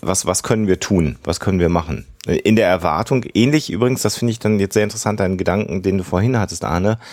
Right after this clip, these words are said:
was den Doktor anging, äh, das ist ja auch die Erwartung des Zuschauers,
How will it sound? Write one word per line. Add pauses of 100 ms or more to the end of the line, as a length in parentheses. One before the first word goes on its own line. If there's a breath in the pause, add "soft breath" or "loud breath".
(420 loud breath)
was
den
Doktor
anging, (440 loud breath)
äh,
das
ist
ja
auch
die
Erwartung
des
Zuschauers,